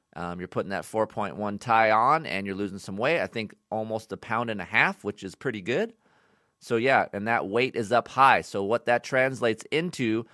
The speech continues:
when you go to tip in your corner, that initial lean, that helps you a little bit get in there a little bit better. You lose weight up high, that's what it does. So just note that. And last but not least, which is a little bit more tricky,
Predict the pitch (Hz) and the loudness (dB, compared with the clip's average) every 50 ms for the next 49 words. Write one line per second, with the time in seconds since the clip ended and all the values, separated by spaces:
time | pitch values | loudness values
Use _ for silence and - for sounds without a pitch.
0 | _ _ _ - 107 113 117 113 127 131 120 113 - - - 165 156 - 151 143 | _ _ _ -8 -6 -6 -2 0 2 2 2 2 -2 -2 -2 0 0 2 0 -2
1 | 135 127 123 117 - - 147 165 175 156 143 123 117 113 113 110 117 127 117 - | 0 0 -2 -2 -2 -4 -4 -2 0 0 2 2 2 2 2 2 0 -2 -2 -2
2 | 135 117 107 110 123 156 165 147 127 113 110 101 113 135 139 143 143 - - 131 | -2 -2 -2 -2 -4 -4 -2 -2 -2 0 0 -2 0 2 2 2 2 0 -4 -6
3 | 120 107 110 110 120 107 98 117 113 90 92 87 117 117 123 123 120 117 110 101 | -4 -4 -2 -4 -4 -2 0 0 -2 -2 -2 -4 -4 -2 -2 -4 -4 -2 -2 -2
4 | 98 104 110 107 107 101 - 82 - 127 131 120 107 76 - - _ _ _ _ | -2 -2 -2 -2 -2 -4 -4 0 2 4 4 4 2 0 -4 -8 _ _ _ _
5 | _ _ _ _ _ _ _ _ - 92 98 107 110 107 101 104 107 113 113 113 | _ _ _ _ _ _ _ _ -12 -6 -4 -4 -4 -4 -4 -2 0 2 4 4
6 | 110 101 - - 127 131 123 110 95 87 101 98 - - 95 98 90 92 87 117 | 2 2 2 6 8 8 8 8 6 4 2 0 0 -2 -4 -4 -4 -2 2 6
7 | 120 123 104 71 - - - _ _ - - 85 78 76 71 80 _ _ - 85 | 6 6 6 4 0 -6 -18 _ _ -12 -6 -6 -4 -4 -6 -10 _ _ -16 -14
8 | - - 98 104 101 101 - 123 123 120 98 - _ _ _ _ _ _ _ _ | -12 -8 -6 -6 -6 -4 0 2 2 2 0 -2 _ _ _ _ _ _ _ _
9 | _ _ _ _ _ _ _ _ - - 110 117 127 151 165 180 190 - - 160 | _ _ _ _ _ _ _ _ -6 -4 -2 2 6 6 8 8 6 4 2 0
10 | 147 147 160 165 160 - 160 175 175 180 165 - - 135 127 - 131 117 131 151 | 2 6 6 6 6 6 4 4 4 4 2 2 0 -2 -2 -2 -4 -2 0 0
11 | 156 165 165 170 156 143 151 151 151 143 - - - 196 196 202 202 202 202 196 | 0 2 2 2 0 2 2 0 0 0 0 0 0 0 0 0 -2 -4 -4 -4
12 | 170 | -6